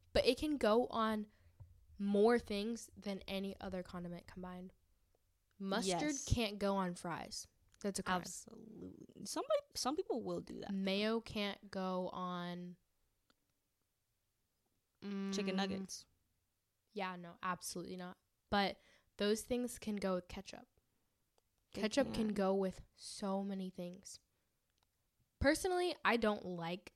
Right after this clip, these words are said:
Speaker 1: mustard, and I don't like relish, and I don't love
Speaker 2: Me
Speaker 1: mayo.
Speaker 2: nei-, me, mayo's only good on a burger or, like, a sandwich.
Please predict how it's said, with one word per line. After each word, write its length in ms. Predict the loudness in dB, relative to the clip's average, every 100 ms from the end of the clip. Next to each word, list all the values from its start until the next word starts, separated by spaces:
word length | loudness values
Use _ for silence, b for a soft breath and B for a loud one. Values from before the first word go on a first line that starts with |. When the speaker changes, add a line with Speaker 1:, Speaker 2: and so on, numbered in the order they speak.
| _
Speaker 1:
mustard, 540 | 0 0 2 2 2 0
and 120 | -2
I 60 | 0
don't 220 | -2 -4 -6 -4
like 260 | 0 -2 0
relish, 460 | 4 6 4 2
and 100 | -2
I 60 | -2
don't 220 | -2 -4 -6 -6 -4 0
love 280 | 2 4
Speaker 2:
Me 80 | 6
Speaker 1:
mayo. 480 | 6 6 6 4 2
Speaker 2:
nei-, 80 | -2
me, 180 | -4 -4 -10 _ _ _ _ _
mayo's 560 | 0 4 6 8 6 6
only 220 | 4 4
good 280 | 6 6 6
on 180 | 0 0
a 40 |
burger 480 | 0 2 2 2 2
or, 80 | 2
like, 200 | -2 -4
a 60 | -8
sandwich. 600 | -6 -4 -6 -10 -14